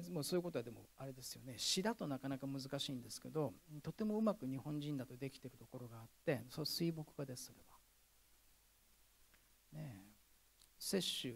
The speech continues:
ていう水墨画がいますでしょう。ねえ。雪舟の水墨画にあんまりちょっと色がないって人いませんよね。<laughs> もうあれ大変見事にできてる。で、私たちは水墨画を見るときに、描かれた線だけではなくて余白を同時に感じてるじゃないですか。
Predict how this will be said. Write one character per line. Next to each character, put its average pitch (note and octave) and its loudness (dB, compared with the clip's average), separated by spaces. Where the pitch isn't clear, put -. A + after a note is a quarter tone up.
て - -16
い - -14
う - -14
水 C#3 2
墨 B2+ -6
画 B2+ -6
が A#2+ -6
い B2 -6
ま B2+ -2
す B2 -8
で B2 -12
し - -6
ょ G3 -2
う。 - -10
ね - -6
え。 - -20
雪 G3 2
舟 F3 0
の C3+ 2
水 D#3 2
墨 D3 0
画 D3+ 2
に D3 0
あ D3+ 2
ん D#3+ -2
ま D#3+ 0
り D#3+ -4
ち - -6
ょ E3 -4
っ - -4
と - -8
色 C#3+ 4
が D3 2
な B2 -4
い - -6
っ G#2+ -10
て - -14
人 - -4
い A2+ -6
ま B2 -4
せ - 12
ん D#3 4
よ - -2
ね。 G#2+ -12
<laughs> - -10
も - 0
う - 4
あ C#3+ 8
れ D#3+ 8
大 D#3 6
変 E3+ 4
見 F3 4
事 E3+ 4
に A#2 -4
で C3 4
き C3 -8
て G#2+ -10
る。 F2+ -10
で、 C#3 0
私 G#3+ 4
た F3 -2
ち - -6
は C3+ 2
水 F#3 2
墨 F#3 -4
画 F#3 4
を F#3 4
見 F#3+ 0
る F3+ 0
と C#3+ -8
き C3+ -12
に、 D3 -4
描 - -12
か C#4+ -2
れ C#4 -4
た F3+ -6
線 F3 0
だ C#3 0
け D3+ -2
で C#3+ -2
は B2+ -4
な B2+ -6
く - -18
て B2+ -10
余 C#3 -6
白 G#3+ -2
を G#3 0
同 G3 -2
時 G3 -4
に G3 -2
感 G3+ -4
じ G#3+ -8
て G#3 -6
る G#3 -2
じ D#3 -6
ゃ G#2 -8
な G2 -12
い G2+ -14
で - -20
す - -16
か。 - -20